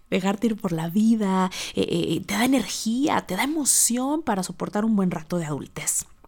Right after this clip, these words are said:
Digo esto como si fuera una experta en dejarme ir y soltar el control,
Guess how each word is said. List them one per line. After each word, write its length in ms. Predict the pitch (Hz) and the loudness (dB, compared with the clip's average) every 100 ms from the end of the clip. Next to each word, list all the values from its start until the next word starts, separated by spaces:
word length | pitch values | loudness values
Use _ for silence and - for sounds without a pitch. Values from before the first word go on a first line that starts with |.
| _ - | _ -2
Digo 240 | 175 214 | 2 4
esto 200 | 202 226 | 2 0
como 180 | 202 165 | -4 -4
si 120 | 160 | -2
fuera 180 | 165 190 | 0 2
una 100 | 190 | 2
experta 400 | 180 - 190 180 | 0 0 0 2
en 60 | 180 | -2
dejarme 400 | 156 180 180 165 | -2 -2 0 2
ir 100 | 180 | 2
y 60 | |
soltar 340 | 185 160 156 175 | 0 -2 -2 0
el 120 | 185 | 0
control, 560 | 156 147 151 175 196 | -2 -6 0 2 4